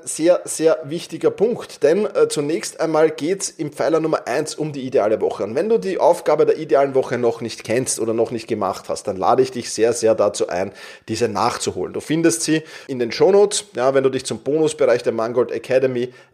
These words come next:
einträgst, dann bekommst du von mir kostenlos und unverbindlich, du kannst dich auch jederzeit dort wieder abmelden und austragen, logischerweise, einen Kurs geschenkt. Und in diesem Kurs geht's um sinnvolle Planung und wie du gut und effizient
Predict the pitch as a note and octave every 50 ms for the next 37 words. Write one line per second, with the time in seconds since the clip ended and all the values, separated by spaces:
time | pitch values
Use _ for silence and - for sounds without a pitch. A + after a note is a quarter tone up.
0 | _ - A2+ C#3+ E3 F3 D#3+ D#3 E3 D#3 - - - B2+ A#2+ C3 B2+ - C3 C3+
1 | C3 - B2+ A#2+ - B2 B2 B2 B2 - - - C3 D3+ D3+ - - B2+ G#2+ G2+
2 | F#2 E2+ D#2 - - - _ - - - - - _ _ _ B2+ A#2 - _ G3
3 | G3+ G3+ F#3 D#3+ B2+ - A#2+ F#2+ F#2 G2 - A#2 A#2 B2+ B2 - C3+ C#3 A#2+ -
4 | B2 C#3 D3 D3+ - - C3+ B2 C3+ C3+ B2 B2 A2+ - - A#2+ C3 - - B2
5 | A2 A2 G#2+ A2 A2 - - G#2+ B2+ C3+ - - - E2+ E2 F#2 F2+ E2+ E2+ F#2
6 | F2+ - G2+ E2+ E2+ E2+ F#2 B2 B2 B2 - - - - - _ - A2+ B2+ C#3
7 | D3+ D3+ D3 D3 - - E3 E3 E3 - - - - - - - - - - _
8 | - B2 A2 - D#3+ F#3 G#3+ G3+ G#3 F#3 F3 F3+ E3+ - F3 F#3 G#3 B3+ - -
9 | - - - B2+ - C3+ D3+ E3+ E3 - - _ D3+ D#3+ F3+ F#3 - _ - E3
10 | - - D#3 E3+ F3+ F#3 F3+ - E3 D#3 D#3 D#3 D3+ D3+ - - _ _ - C3
11 | A#2 A#2 C3 C#3 B2+ G2+ F#2 F#2 - - - - - A#2+ D#3+ E3 E3+ D#3+ E3 -
12 | - D#3 F3 G#3 G#3+ G#3 - D3+ C3+ - - A#2+ - - A2+ - - B2 B2 C#3+
13 | D3 C#3+ -